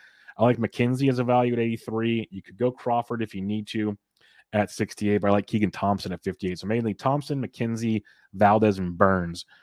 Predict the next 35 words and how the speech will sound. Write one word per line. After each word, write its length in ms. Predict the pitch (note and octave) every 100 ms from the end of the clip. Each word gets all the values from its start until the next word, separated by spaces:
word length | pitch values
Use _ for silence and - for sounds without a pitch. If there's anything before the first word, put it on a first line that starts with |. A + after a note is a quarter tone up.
| _ _
is 120 | -
pretty 360 | - - A#2 G#2+
much 260 | G2+ F2+
where 140 | G2 F#2+
I'm 140 | F2+
looking 240 | F#2+ - F2+
at 160 | F2
on 140 | F#2+ F2+
this 180 | F2 -
slate. 380 | - F#2+ F2+ _ _ _ _ _ _ _ _
If 100 | A#2
you're 100 | C#3+
looking 180 | C3 B2+
for 100 | A#2
stacks, 360 | - A2 G#2 - - _ _
love 500 | - F#2+ G#2 A2 G#2 - _
the 160 | A2 G2+
Atlanta 280 | F#2+ F#2+ G2
Braves. 360 | F#2 F#2 G2 - _
Love 220 | A2 G#2
them 240 | F2+ F#2 G#2 _ -
versus 160 | F#2+
Anibal 220 | G2 F#2
Sanchez. 500 | F#2 F#2 F2 F2+ G2+ - - - - _
Um, 400 | G2 F#2+ F#2 F2+
don't 160 | G2 C3+
mind 200 | D3+ D#3
Toronto 340 | C#3 C3 C#3
versus 200 | C3 B2
Kowar. 340 | - A2 A2+ A#2+
That 160 | G#2 G2
could 120 | G#2+
be 80 | G#2+
really 260 | G2+ G2+
good. 360 | G2+ G2 F#2+ G2+